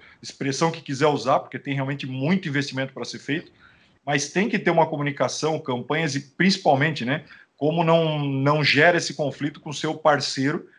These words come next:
de muitos anos, porque na hora que você precisar, até porque não existe essa história de ser,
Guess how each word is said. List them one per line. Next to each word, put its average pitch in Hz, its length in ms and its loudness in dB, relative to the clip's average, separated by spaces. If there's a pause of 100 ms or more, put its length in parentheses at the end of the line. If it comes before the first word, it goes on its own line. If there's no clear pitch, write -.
(120)
de 113 100 -10
muitos 139 240 -4
anos, 151 160 -2
porque 151 240 -4
na 143 100 4
hora 147 220 6
que - 60 -6
você 139 160 -8 (260)
precisar, 139 440 2
até 151 180 0
porque 135 400 -6 (260)
não 160 260 4
existe 151 480 -4
essa 147 160 -6
história 135 400 0
de 117 140 -8
ser, 120 220 -8